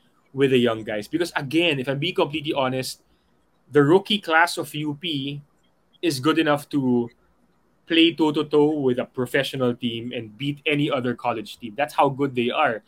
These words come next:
But whether, how to manage, again, the chemistry of, of the N U Bullpups guys and the other newcomers and the Phil foreigners with the established veterans, that I think is the,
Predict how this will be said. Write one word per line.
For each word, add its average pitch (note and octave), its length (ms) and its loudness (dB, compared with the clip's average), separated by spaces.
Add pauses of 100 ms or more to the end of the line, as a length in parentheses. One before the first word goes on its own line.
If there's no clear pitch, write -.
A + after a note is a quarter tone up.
(520)
But E3+ 180 2 (320)
whether, F3+ 560 4
how G#3 280 4
to G#3 180 -2
manage, D3 580 2
again, C3+ 440 -4
the C3 80 -6
chemistry D3 760 -4 (560)
of, B2 320 -4
of B2+ 140 -8
the C3 160 -6
N D#3 140 0
U E3 120 -2
Bullpups D3 560 0
guys C3+ 640 0
and B2+ 80 -12
the B2 100 -10
other C3+ 280 -2
newcomers C3+ 920 -4
and B2 140 -14
the A#2 80 -10
Phil D3 240 -4
foreigners C#3 760 -4 (440)
with C#3 200 0
the C#3 100 -6
established D#3+ 760 2
veterans, C3 720 0 (560)
that E3+ 300 4
I D3+ 120 2
think D3 340 -2 (100)
is B2+ 180 -4
the, A2+ 600 0